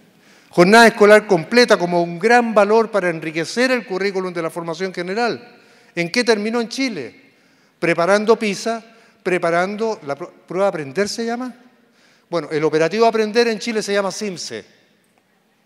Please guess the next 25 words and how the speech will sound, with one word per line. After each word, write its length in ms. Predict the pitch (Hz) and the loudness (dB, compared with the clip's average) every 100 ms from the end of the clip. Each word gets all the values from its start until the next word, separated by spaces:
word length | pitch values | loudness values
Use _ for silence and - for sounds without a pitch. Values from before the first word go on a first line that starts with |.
| _ _ _ _ _ _ _ _ | _ _ _ _ _ _ _ _
¿Saben 480 | - - 254 262 226 | -2 4 6 6 6
lo 80 | 202 | 4
que 100 | 185 | 2
tuvimos 380 | 196 240 240 - | 0 0 0 -2
que 100 | 185 | -4
hacer, 280 | 240 240 | -4 -4
eh, 120 | 208 - | -6 -12
eh, 460 | 170 170 151 151 - | -12 -12 -14 -20 -16
eh, 160 | 160 - | -16 -6
hace 400 | 202 - 202 175 | -4 0 0 -2
seis 360 | - - 254 220 | -4 2 2 2
meses? 480 | 247 247 - 196 - - _ _ _ _ _ _ _ _ _ - | 0 -2 -2 -10 -12 -20 _ _ _ _ _ _ _ _ _ -6
Una 240 | 247 254 | 0 2
comisión 420 | 226 214 180 254 | 2 0 0 -2
nacional 460 | 247 233 220 254 254 | -2 -4 -2 -4 -4
que 140 | 240 | -4
revisara 540 | 202 196 190 - 254 247 | -2 -2 -4 -4 -2 -2
el 100 | 214 | -6
plan 340 | - 262 262 | -2 -2 -2
que 100 | 254 | -2
había 240 | 214 247 233 | -2 -2 -4
quedado 640 | 202 214 254 269 277 269 - - _ - | -2 0 0 0 -2 -6 -12 -20 _ -8
de 160 | 165 | -2
evaluaciones 1120 | 190 190 185 175 - 240 240 254 247 - - - - | 0 0 0 -2 -2 0 0 -2 -8 -12 -20 -20 -14
estandarizadas 960 | 170 185 185 175 - 208 214 226 | -8 -4 -4 -6 -4 -2 0 -2